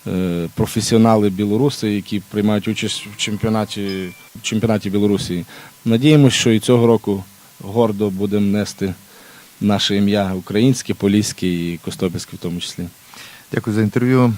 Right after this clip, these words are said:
Speaker 2: Е, бажаю, Олександре, тобі, як президенту футбольного клубу «Горизонт», е, гідно тримати планку і спортсменам, футболістам,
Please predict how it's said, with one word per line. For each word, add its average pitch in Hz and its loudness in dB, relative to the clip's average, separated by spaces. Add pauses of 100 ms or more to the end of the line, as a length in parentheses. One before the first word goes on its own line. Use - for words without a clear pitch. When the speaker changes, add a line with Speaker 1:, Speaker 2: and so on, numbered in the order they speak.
(120)
Speaker 2:
Е, 95 0
бажаю, 98 2 (500)
Олександре, 95 -2
тобі, 98 -4
як 92 0
президенту 92 -4
футбольного 90 -2
клубу 87 -6
«Горизонт», 90 -4 (640)
е, 87 0
гідно 95 0
тримати 92 0
планку 117 2 (260)
і 95 0 (360)
спортсменам, 120 -2
футболістам, 98 -2